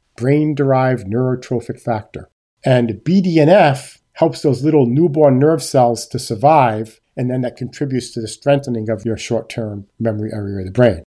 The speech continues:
So those are two different things that exercise does that's so good for you.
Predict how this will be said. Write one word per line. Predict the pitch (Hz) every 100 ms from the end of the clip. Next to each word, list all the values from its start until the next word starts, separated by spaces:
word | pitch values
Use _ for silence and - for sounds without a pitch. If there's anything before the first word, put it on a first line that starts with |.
| -
So | -
those | 139 190
are | 175
two | - - 220
different | 220 - 147
things | 139 151 135
that | 131
exercise | 131 120 - 120 107
does | - 123 110
that's | -
so | -
good | 101 107
for | -
you. | 113